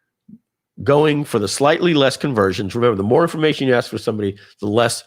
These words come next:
<clears throat> um, the, the, the less likely they are to fill it out, but at a very small percentage.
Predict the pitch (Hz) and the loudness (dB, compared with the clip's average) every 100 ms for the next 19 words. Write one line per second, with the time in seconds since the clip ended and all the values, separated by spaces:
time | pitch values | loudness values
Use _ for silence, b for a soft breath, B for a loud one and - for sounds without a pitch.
0 | _ - - 104 - 104 95 90 - B | _ -6 -4 -4 -4 -2 -2 -4 -12 B
1 | B B B - 147 139 135 160 180 202 | B B B -6 -4 -4 -4 -2 2 2
2 | 185 185 165 151 131 113 104 104 95 80 | 2 0 0 0 2 2 0 -2 -2 -4
3 | 73 - 202 - 220 165 196 359 269 - | -8 -6 -4 -2 -2 -2 0 0 0 0
4 | 127 107 95 - 78 78 | 0 0 -2 -6 -6 -10